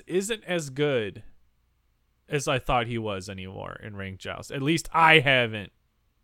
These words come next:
experienced good Bacchus yet. Is, is that still the case, Nev?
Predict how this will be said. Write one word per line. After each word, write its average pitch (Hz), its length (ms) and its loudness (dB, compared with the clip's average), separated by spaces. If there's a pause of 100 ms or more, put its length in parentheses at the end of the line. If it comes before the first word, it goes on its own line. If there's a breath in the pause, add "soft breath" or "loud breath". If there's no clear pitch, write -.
(100)
experienced 113 960 -2
good 101 180 -4
Bacchus - 520 -8
yet. - 180 -16 (880)
Is, 139 240 0
is 143 100 -6
that 156 220 4
still 185 220 0
the 143 80 -2
case, 151 300 2
Nev? 196 300 -4